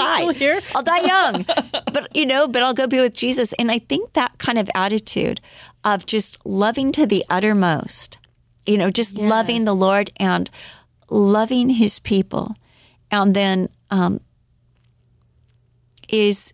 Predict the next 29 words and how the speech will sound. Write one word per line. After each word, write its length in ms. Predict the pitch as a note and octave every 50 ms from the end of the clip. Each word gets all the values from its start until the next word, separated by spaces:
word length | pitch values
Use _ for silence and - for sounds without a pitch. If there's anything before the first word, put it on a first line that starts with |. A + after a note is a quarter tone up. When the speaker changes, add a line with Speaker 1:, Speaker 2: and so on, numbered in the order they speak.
| _ _
Speaker 2:
you 200 | - G3+ - G#3 F#3+
know, 200 | G#3 G3+ G3+ F#3 -
is 360 | - G#3 G3+ G3 - - - - _ _ _ _ _ -
key 400 | - - - A#3+ A#3+ G#3+ F#3+ F3+
to 160 | - - G3+
why 260 | F#3+ F3+ F#3+ F#3+ F#3+
Dolly 340 | F#3 F3+ F#3+ F#3 G#3+ A#3 A#3+
became 340 | G#3 F#3+ F#3+ - - G3+ G3
a 80 | F#3+ F3+
woman 300 | E3+ F3+ F#3+ G3+ F#3+ E3+
worth 180 | E3+ F3+ - -
knowing 320 | F#3 F#3+ B3 D#4+ - D#3 - _ _ _ _ - - - - - -
and 180 | A3 G#3+ G3+
was 200 | G3+ G3+ F#3+ -
willing 300 | G3 G3+ G#3+ A3+ A#3 A3+
to 160 | A3+ - A3 G#3
stay 400 | - - - - - A#3 B3+ C4
at 100 | B3 -
this 200 | - A3 - -
mission 320 | G#3+ A3 B3 - - B3+
house. 320 | C4+ A3 G#3+ G3+ G3 - -
Again, 220 | G#3 G3+ A#3 G#3 G3 - - - - - - - -
can 120 | - G4
you 60 | A#4
imagine 280 | A4+ G#4 G4+ - F#4+ F4
how 180 | D#4+ D#4+ C4 -
arduous? 360 | - G3+ G#3 - A#3 A#3 A3+ - -
I 60 | A3
mean, 180 | A3 G#3+ G#3